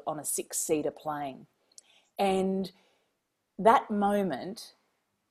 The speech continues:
I had no idea was going to have the most incredible ramifications on my life. For the next ten years, I developed a fear, slowly built up, until it got to the point where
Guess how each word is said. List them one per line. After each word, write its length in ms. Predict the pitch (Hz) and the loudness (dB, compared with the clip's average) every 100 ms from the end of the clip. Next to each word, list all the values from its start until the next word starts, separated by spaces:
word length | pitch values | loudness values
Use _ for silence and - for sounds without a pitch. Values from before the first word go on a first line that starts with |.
| - | -2
I 100 | 202 | 2
had 140 | 208 | 2
no 320 | 196 202 202 | 2 4 6
idea 540 | 202 190 180 175 151 151 | 6 4 2 4 4 2
was 180 | - 180 | 0 2
going 280 | - 185 180 | 6 6 4
to 80 | 170 | -2
have 400 | 175 170 156 170 | 2 4 4 -2
the 60 | - | -4
most 280 | 170 185 - | -2 -2 -4
incredible 720 | 175 - 214 208 196 190 180 | -10 -8 -2 0 0 0 0
ramifications 1120 | 170 160 156 156 165 160 - 143 151 151 - - | 0 -2 -4 -10 -6 -4 -4 -8 -10 -10 -10 -6
on 460 | 160 156 151 151 - | -8 -6 -10 -12 -10
my 180 | 151 147 | -6 -2
life. 460 | 151 135 131 - - - _ - | -2 -4 -6 -14 -20 -20 _ -2
For 60 | |
the 60 | 196 | 2
next 340 | 202 226 - | 4 2 -4
ten 480 | - - 220 208 196 | -12 -6 -2 0 0
years, 640 | 185 180 160 143 113 - - - - _ _ - _ - | 0 0 0 -2 -4 -8 -10 -14 -20 _ _ -20 _ 2
I 500 | 185 190 185 180 175 | 6 8 8 6 2
developed 560 | 175 170 185 196 233 - | -2 0 4 4 4 -2
a 60 | |
fear, 720 | 196 - - 185 151 143 233 262 _ _ | -8 -8 -4 0 2 2 -2 -6 _ _
slowly 920 | - - - 196 208 233 240 247 247 226 | -10 -4 2 6 8 8 8 4 4 2
built 360 | 190 196 196 | 4 4 4
up, 320 | 190 160 - - _ - | 2 2 -2 -12 _ -4
until 280 | 190 208 | -2 2
it 120 | 190 - | 0 2
got 200 | 208 - | 0 0
to 120 | 277 | -2
the 100 | 247 | -2
point 540 | 240 - 180 165 151 - | -2 -4 -2 -2 -4 -4
where 540 | 180 175 165 160 160 | 2 2 4 2 0